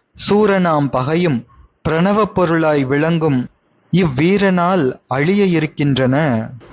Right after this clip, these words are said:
என்று திருவுள்ளத்திலே கொண்ட திருக்குறிப்பு இதனுடைய பொருள். இவ்வாறு பிரணவத்தின் எண்ணற்ற பொருளை ஒரு சிறு துளி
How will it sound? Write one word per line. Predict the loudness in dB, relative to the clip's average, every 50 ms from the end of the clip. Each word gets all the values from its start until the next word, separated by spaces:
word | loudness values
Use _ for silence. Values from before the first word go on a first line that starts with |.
| -20 -20 -16 -4 0
என்று | 0 2 2 2 2 2 0 0 0
திருவுள்ளத்திலே | 0 -2 0 0 2 2 2 2 2 2 0 -2 0 -2 0 0 2 0 0
கொண்ட | 0 -2 0 0 2 0 0 -2 -2
திருக்குறிப்பு | -2 -2 -2 -2 -2 -2 -4 -2 -2 -2 -2 -2 0 2 2 2 2 0
இதனுடைய | 0 0 0 2 2 2 2 0 0 0 0 0 0 0
பொருள். | -2 -2 0 0 2 0 0 0 -2 -4 -8 -14 -18 -20 -20 -20 -20 -20 -16 -4 -2 0
இவ்வாறு | 0 0 2 2 0 2 2 2 0 0 0 -2 -4 _ _ _ _ _ _ _ -4
பிரணவத்தின் | -2 0 0 0 2 0 0 -2 0 -2 0 0 2 2
எண்ணற்ற | 2 2 2 0 0 0 -2 -4 -4 -2 -2 0
பொருளை | 0 2 2 2 2 2 2 0 0 -2 -4 _ _ -2
ஒரு | 0 2 2 2 2
சிறு | 0 0 0 2 2 2 0 0 0
துளி | 0 0 2 2 2 2 0